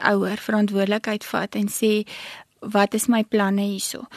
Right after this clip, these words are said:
Hoe gaan ek my kind help om toepaslik op te tree ten spyte van hierdie stressors wat hulle beleef?"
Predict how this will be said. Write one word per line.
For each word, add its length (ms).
Hoe 200
gaan 200
ek 140
my 220
kind 300
help 480
om 300
toepaslik 800
op 140
te 220
tree 440
ten 220
spyte 560
van 240
hierdie 260
stressors 540
wat 180
hulle 200
beleef?" 580